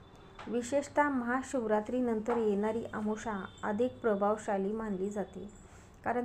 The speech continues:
त्यावेळी शिव तत्व जागृत असते, जे पितरांना उन्नतीस मदत करते. कर्म व अमावस-, अमावस्या.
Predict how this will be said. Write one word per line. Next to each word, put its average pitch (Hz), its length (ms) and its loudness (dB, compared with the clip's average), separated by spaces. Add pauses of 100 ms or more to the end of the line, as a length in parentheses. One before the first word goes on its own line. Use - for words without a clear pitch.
(140)
त्यावेळी 226 720 4
शिव 240 400 0 (360)
तत्व 226 300 0
जागृत 214 540 -2
असते, 190 460 -2 (460)
जे 269 80 2
पितरांना 262 720 2
उन्नतीस 240 640 -2
मदत 220 380 0
करते. 185 440 -2 (1200)
कर्म 247 260 4
व 277 240 2 (160)
अमावस-, 220 760 0
अमावस्या. 247 680 2